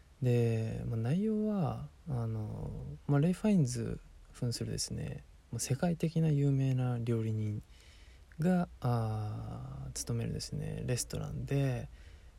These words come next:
えー、コース料理を食べに十二人のお客さんが来るんです。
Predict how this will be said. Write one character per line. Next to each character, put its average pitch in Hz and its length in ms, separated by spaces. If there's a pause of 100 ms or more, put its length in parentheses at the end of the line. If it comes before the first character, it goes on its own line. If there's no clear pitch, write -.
え 131 760
ー、 143 80
コ - 140
ー 202 40
ス 226 140
料 226 60
理 185 100
を - 20
食 - 200
べ - 80
に 117 120
十 135 180
二 135 220
人 107 100
の 50 200
お - 40
客 - 200
さ - 140
ん 57 120
が - 80 (840)
来 - 140
る 107 100
ん - 40
で - 60
す。 - 240